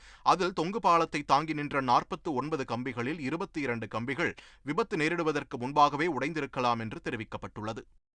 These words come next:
ஊழல் மற்றும் பிரிவினைவாதத்திற்கு பெயர் போன கட்சி காங்கிரஸ் என்று பா ஜ க தேசிய தலைவர் ஜே பி நட்டா கூறியுள்ளார். கடலோர கர்நாடக மாவட்டங்களில்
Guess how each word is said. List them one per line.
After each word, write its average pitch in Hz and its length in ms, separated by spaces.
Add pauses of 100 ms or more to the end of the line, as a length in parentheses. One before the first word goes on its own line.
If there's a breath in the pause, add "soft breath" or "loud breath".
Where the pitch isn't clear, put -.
(920)
ஊழல் 220 340
மற்றும் 175 360
பிரிவினைவாதத்திற்கு 160 920
பெயர் 143 220
போன 175 240
கட்சி 135 340
காங்கிரஸ் 139 460
என்று 117 280
பா 139 160
ஜ 156 160
க 170 140
தேசிய 139 380
தலைவர் 123 380
ஜே 127 180
பி 123 140
நட்டா 117 300 (120)
கூறியுள்ளார். 104 500 (340 loud breath)
கடலோர 143 400
கர்நாடக 131 500
மாவட்டங்களில் 120 760